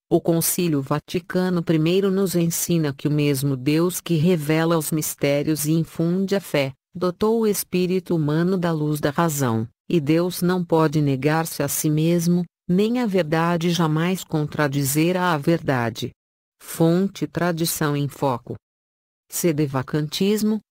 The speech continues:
um erro capital. Sidney Silveira. A tese dos chamados sedevacantistas afirma o seguinte: a sede de Pedro está vaga,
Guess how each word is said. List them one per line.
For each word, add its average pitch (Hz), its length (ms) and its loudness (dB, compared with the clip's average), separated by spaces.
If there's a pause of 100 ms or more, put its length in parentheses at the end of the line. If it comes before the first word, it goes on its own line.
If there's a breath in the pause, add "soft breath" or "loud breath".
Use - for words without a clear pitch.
um 139 200 -2
erro 139 420 2
capital. 170 540 -4 (760)
Sidney 160 640 -2
Silveira. 139 720 -2 (720)
A 165 120 -4
tese 180 400 0
dos 160 240 2
chamados 165 560 -2
sedevacantistas 170 1400 -2
afirma 160 540 0
o 139 40 -2
seguinte: 143 640 -2 (720)
a 143 120 0
sede 135 520 -2
de 139 140 -6
Pedro 131 440 0
está 160 300 -2
vaga, 131 480 -4